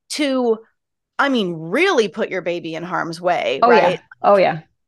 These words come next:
Speaker 1: Thankfully, that didn't occur with your version, but that, that is so
Speaker 2: Yeah.
Speaker 1: serious,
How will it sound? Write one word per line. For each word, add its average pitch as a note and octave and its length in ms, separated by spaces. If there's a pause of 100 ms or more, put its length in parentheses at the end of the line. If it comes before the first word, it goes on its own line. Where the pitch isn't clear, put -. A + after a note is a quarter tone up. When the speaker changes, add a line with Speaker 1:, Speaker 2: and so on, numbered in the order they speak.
(140)
Speaker 1:
Thankfully, F#3+ 480
that D#3+ 160
didn't D#3 200
occur D#3+ 300
with D#3 180
your F3+ 260
version, D#3 440
but D#3 180
that, D#3 240 (140)
that E3 180
is - 380
so G3 320
Speaker 2:
Yeah. F#3 80
Speaker 1:
serious, D#3 640